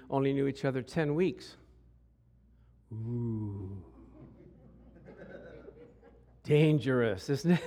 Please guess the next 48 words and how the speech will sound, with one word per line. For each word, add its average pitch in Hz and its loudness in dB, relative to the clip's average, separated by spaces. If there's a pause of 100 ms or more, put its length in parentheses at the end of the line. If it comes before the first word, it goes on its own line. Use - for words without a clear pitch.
(580)
it? - -2
<laughs> - -20 (1000)
But 156 8
when 156 8
I 156 10
met 185 8
her, 202 6
I 165 8
knew 196 6
that 180 8
I 156 8
knew 175 8
that 156 8
I 147 8
knew 156 6 (500)
that 123 0
this 160 2
was 147 -2
the 135 -2
girl. 131 4 (500)
But 127 2
the 131 2
pastors 202 4
of 151 2
the 147 0
church 233 4
said, 135 2
"You 202 2
better 208 6
go 139 6
home 147 6
and 110 -2
pray 196 6
about 123 2
that, 104 -2
son." 147 -4 (800)
<laughs> - -20
All 160 4
right, 117 0
whatever. 107 -4 (300)
So 165 6
I 175 12
went 220 8
home 175 8
and 202 4
I 214 6
prayed 143 2
because, 156 2